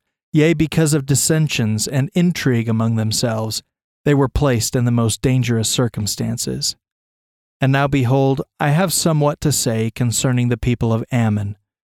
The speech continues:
who in the beginning were Lamanites. But by Ammon and his brethren, or rather by the power and word of God,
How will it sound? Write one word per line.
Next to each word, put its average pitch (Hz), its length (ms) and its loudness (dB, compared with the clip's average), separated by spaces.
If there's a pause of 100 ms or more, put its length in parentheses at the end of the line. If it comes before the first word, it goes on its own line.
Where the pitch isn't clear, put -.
who 143 360 2
in 160 160 2
the 175 100 2
beginning 120 480 0
were 123 160 0
Lamanites. 113 800 -2 (420)
But 147 180 2
by 147 140 2
Ammon 175 560 2
and 151 160 2
his 135 160 0
brethren, 131 640 0 (340)
or 147 160 4
rather 175 440 2 (140)
by 156 140 2
the 147 140 0
power 185 400 2
and 147 240 0
word 151 160 2
of 127 160 -2
God, 113 420 -2